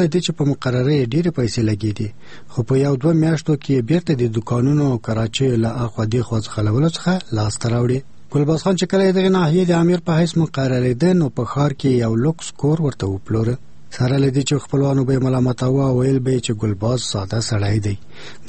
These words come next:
یوه امریت لپاره یې خپل قیمتي کور وپلوره. خو ګلباز خان به د هر چا په ځواب کې همدغه یوه خبره کوله چې ګټه په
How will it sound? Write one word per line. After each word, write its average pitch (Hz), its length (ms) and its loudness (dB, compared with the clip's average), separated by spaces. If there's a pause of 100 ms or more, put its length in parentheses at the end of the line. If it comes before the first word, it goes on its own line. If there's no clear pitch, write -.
(120)
یوه 123 180 2
امریت 165 400 2
لپاره 165 280 2
یې 165 140 2
خپل 160 160 0 (100)
قیمتي 131 420 0
کور 123 160 2
وپلوره. 117 440 0 (500)
خو 123 200 -2
ګلباز 123 360 0
خان 147 200 2
به 139 60 0
د 131 160 0
هر 147 120 0
چا 139 140 0
په 127 140 0
ځواب 123 200 0
کې 139 140 -2
همدغه 113 320 0
یوه 131 160 0
خبره 131 320 0
کوله 147 340 0
چې 151 180 -2 (200)
ګټه 110 280 0
په - 40 -6